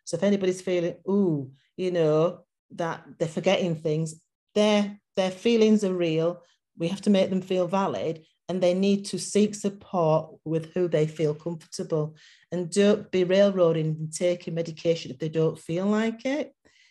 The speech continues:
You know, they must listen to their own bodies, because your body speaks its mind. I'm a true believer of that.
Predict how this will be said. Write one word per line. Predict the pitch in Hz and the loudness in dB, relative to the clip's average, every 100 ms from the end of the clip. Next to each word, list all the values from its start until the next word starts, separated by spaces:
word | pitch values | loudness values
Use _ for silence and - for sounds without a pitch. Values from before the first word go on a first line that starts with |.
| _ | _
You | - 180 | -6 -2
know, | 180 165 165 165 - - | 0 2 0 -2 -8 -2
they | 175 175 | 0 2
must | 185 214 226 | 2 0 0
listen | 220 220 | -2 -2
to | 214 | -2
their | 175 165 | 0 2
own | 165 156 | 2 0
bodies, | 160 160 175 254 - _ _ _ | -2 -2 -2 -2 -8 _ _ _
because | 160 180 170 | -14 -10 -2
your | 170 | 0
body | 165 190 190 156 | 2 0 0 0
speaks | 156 - 165 160 - | -2 -4 -4 -4 -8
its | - - | -10 -6
mind. | 151 151 151 151 _ _ - | -4 -2 -4 -6 _ _ -6
I'm | 156 | -4
a | |
true | 156 - 185 | -4 -2 -2
believer | 165 170 160 165 156 | 0 2 2 0 -4
of | 143 | -4
that. | 139 135 135 | -8 -10 -12